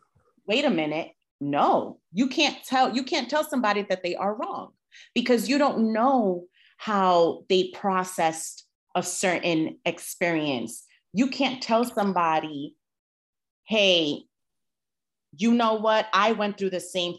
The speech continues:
thing and, well, it didn't affect me." Okay, well, that's you. That is you. When you are in a relationship with someone and you agree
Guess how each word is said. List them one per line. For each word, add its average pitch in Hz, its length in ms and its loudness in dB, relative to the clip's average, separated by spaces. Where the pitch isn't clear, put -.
thing 175 360 0
and, 151 340 -8
well, 170 280 4
it 196 160 4
didn't 233 260 2
affect 151 480 -4
me." 165 140 -4
Okay, 233 320 0
well, 214 180 0
that's 220 340 -4
you. 220 500 -8
That 240 180 4
is 208 240 2
you. 254 400 -4
When 220 200 2
you 294 180 2
are 302 80 4
in 277 120 4
a 247 40 2
relationship 208 760 -2
with 165 100 -8
someone 160 260 -4
and 156 140 -6
you 226 120 2
agree 156 920 -6